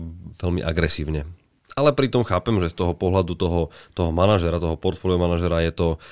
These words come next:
je to racionálna záležitosť, tam tie emócie proste nemajú čo robiť a to, že to je agresívny prístup, tak to je spojené s emóciami. Takže ja úplne rozumiem tomu, čo hovoríš.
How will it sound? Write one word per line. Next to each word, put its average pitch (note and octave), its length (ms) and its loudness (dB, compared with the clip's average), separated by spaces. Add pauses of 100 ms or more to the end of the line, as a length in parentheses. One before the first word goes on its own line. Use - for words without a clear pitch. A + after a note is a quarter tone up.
(260)
je F2+ 160 0
to E2+ 320 0 (920)
racionálna F#2 580 0
záležitosť, E2+ 460 -2
tam D#2+ 120 -4
tie C#2 140 -6
emócie E2+ 260 -2
proste D#2+ 260 -4
nemajú D#2+ 280 0
čo E2+ 100 -4
robiť E2 280 0 (100)
a D#2 120 -8
to, - 140 -6
že E2 120 -2
to - 80 -2
je - 100 -2
agresívny E2+ 520 -2
prístup, D#2+ 400 -4
tak - 200 -6
to D#2+ 260 -4 (300)
je F2 140 -6
spojené E2 340 -2
s D#2+ 80 -4
emóciami. D2 400 -4
Takže D2 240 -4
ja D#2 80 0
úplne C3+ 320 -4
rozumiem A2 340 0
tomu, F#2+ 220 -4
čo E2+ 80 -4
hovoríš. F2 400 -2